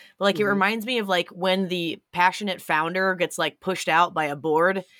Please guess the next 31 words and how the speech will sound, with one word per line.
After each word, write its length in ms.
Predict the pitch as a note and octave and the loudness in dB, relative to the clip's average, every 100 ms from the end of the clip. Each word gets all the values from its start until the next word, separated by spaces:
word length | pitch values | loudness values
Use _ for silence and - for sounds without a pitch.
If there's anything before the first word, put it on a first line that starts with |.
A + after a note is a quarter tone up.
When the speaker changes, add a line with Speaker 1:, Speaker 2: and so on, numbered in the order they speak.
| - - | -20 -6
Speaker 1:
and 100 | F3 | 0
then 60 | F#3 | 2
they 80 | F3+ | 2
bring 220 | F#3+ G3+ | 2 2
in 100 | F#3 | 2
a 40 | |
new 180 | F3 E3+ | 0 0
person, 400 | - G3+ F#3+ G#3 | 2 0 2 -2
and 80 | F#3 | 0
they're 100 | E3 | 0
like, 220 | D#3 D3 | 0 -2
"Listen, 460 | E3 F#3 G3 F#3+ D3 | -2 0 0 0 -2
I 80 | D#3 | -4
think 200 | F#3 F#3+ | -4 -4
we 100 | A3 | 0
really 200 | A3+ A3+ | 2 2
need 160 | G#3 | 0
to 80 | F#3 | -2
start 300 | - F3+ E3+ | -2 0 0
talking 340 | E3+ D#3+ F3 E3 | 0 -2 -2 -2
about 260 | D#3+ C#3 | 0 0
merch." 600 | D3 D3+ D3 - - - | -2 -2 -2 -4 -6 -6
And 140 | E3+ F3 | -6 -2
you're 100 | F3 | 0
like, 300 | D#3+ - - - - _ | 0 -4 -10 -20 -20 _
"Oh 200 | B3 A#3+ | 4 6
God, 480 | A#3 A#3+ A3+ G3+ D#3+ | 8 8 10 6 2
what 220 | F#3 A#3 A#3 | 0 0 4
happened?" 720 | A#3 A3+ G3+ E3+ D#3 C#3+ - _ | 4 4 0 -2 -4 -12 -16 _
And 160 | F#3 F#3+ | -2 2
then, 360 | F#3 F#3+ F#3+ | 4 2 -2